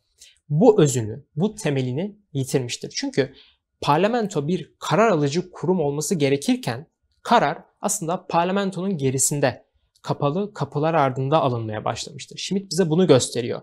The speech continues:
Parlamentoda bir anlamda bir formalite oylama yürütülüyor. Bu durumda tabii parlamentonun bir entelektüel temelinden bahsediyor Schmitt.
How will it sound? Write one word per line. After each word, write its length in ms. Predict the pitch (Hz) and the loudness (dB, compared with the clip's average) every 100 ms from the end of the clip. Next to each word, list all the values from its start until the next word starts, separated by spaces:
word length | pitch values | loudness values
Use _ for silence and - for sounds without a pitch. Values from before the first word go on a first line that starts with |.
| - - - _ | -14 -20 -20 _
Parlamentoda 580 | - 233 233 220 202 208 | 2 4 4 0 2 2
bir 100 | 208 | 4
anlamda 400 | 196 196 196 190 | 2 0 0 0
bir 60 | 180 | -4
formalite 680 | - 165 160 180 185 - 190 | 0 2 2 2 -2 -2 0
oylama 460 | 165 143 147 165 | 4 2 2 0
yürütülüyor. 580 | 147 123 120 123 104 - _ _ _ - - - | 0 -2 -6 -10 -12 -16 _ _ _ -20 -20 -4
Bu 100 | 220 | 0
durumda 420 | 320 254 123 110 - _ _ | 2 2 0 -4 -14 _ _
tabii 380 | 151 151 143 - _ _ _ - | -2 -2 -4 -12 _ _ _ -2
parlamentonun 600 | 120 127 160 160 160 156 | 0 2 -2 -4 -6 -4
bir 120 | 151 143 | -4 -4
entelektüel 560 | 131 139 135 - 180 | -4 -2 0 0 0
temelinden 500 | 156 143 143 165 170 | 0 0 0 0 0
bahsediyor 380 | 120 110 113 110 | -2 -4 -10 -8
Schmitt. 300 | - 117 | -8 -10